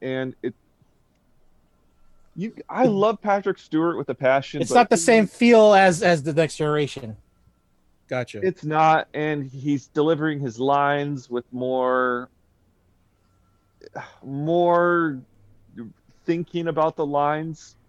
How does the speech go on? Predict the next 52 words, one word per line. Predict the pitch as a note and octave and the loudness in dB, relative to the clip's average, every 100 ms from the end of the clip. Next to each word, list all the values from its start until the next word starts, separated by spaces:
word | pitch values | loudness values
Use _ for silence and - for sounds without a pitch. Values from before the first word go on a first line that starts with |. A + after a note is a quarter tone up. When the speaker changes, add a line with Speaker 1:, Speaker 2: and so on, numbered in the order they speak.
| _ _ _ _ - | _ _ _ _ -6
Speaker 1:
You | D#3+ | -2
know | F3+ | 0
what | F3+ | 2
I | E3 | 0
Speaker 3:
Okay. | |
Speaker 1:
mean? | D3 D3 D#3 | -2 -4 -4
Because | C#3 - C3+ | -4 -2 -2
he's | C#3+ B2 | -4 -4
older, | C3+ C#3+ C#3+ C#3+ C#3+ C3+ _ _ - | -2 0 0 0 -2 -6 _ _ -8
so | C3+ | -6
he's | C3 | -2
having | C3+ C3 | -4 -4
to | A2+ | -8
think | - C3+ C3 | -8 -10 -6
about | B2+ B2+ | -4 -4
'em | B2 | -4
a | |
little | B2 A#2+ | -6 -4
more | A#2+ A2+ | -4 -6
instead | A#2+ B2 B2 | -4 -4 -4
of | A#2+ | -4
just | A#2 | -6
Speaker 3:
Oh, | A2+ A2 | -6 -4
Speaker 1:
deliver | A2+ A2+ A#2 | -4 -4 -4
Speaker 3:
okay. | A#2 | -6
Speaker 1:
'em. | A#2 _ _ - | -12 _ _ -12
Speaker 3:
Gotcha, | A2+ A2 A2 | -12 -12 -16
Speaker 1:
And | G#2 - | -18 -16
Speaker 3:
gotcha. | G#2+ E3 F#3 | -8 -4 -4
Speaker 1:
it's | E3+ D3+ | -4 -2
noticeable. | D#3 D#3+ E3 D#3+ D3 D3+ D3 | 0 0 -2 -4 0 0 -2
So, | - C#3+ | -2 0
like, | D3 D3 - _ _ _ _ - | 2 0 -2 _ _ _ _ -6
he | F3 | -2
might | F3 E3+ | -2 -2
only | D3+ D#3 D#3 | -4 -4 -4
be | C#3+ | -2
on | C#3+ C3+ | -4 -4
scene | - - C#3 C#3 C#3 | -8 -10 -8 -8 -10
for | - B2 | -8 -6
less | A#2 B2+ - | -2 -4 -4
than | - A#2+ A2+ G#2 _ _ | -12 -12 -12 -16 _ _
three | B2+ C3+ | -6 -4
seconds | B2 B2+ A#2+ A#2+ A#2+ | -6 -8 -8 -10 -8
at | G#2 | -10
a | |
time | - A2 A2 A2+ | -8 -6 -6 -6
before | G#2 - A2+ | -10 -10 -8
they'll | G#2 G2+ G#2 - | -6 -8 -10 -12
do | G#2 | -10
a | G2 | -12
cut. | - G#2 G#2 | -8 -8 -8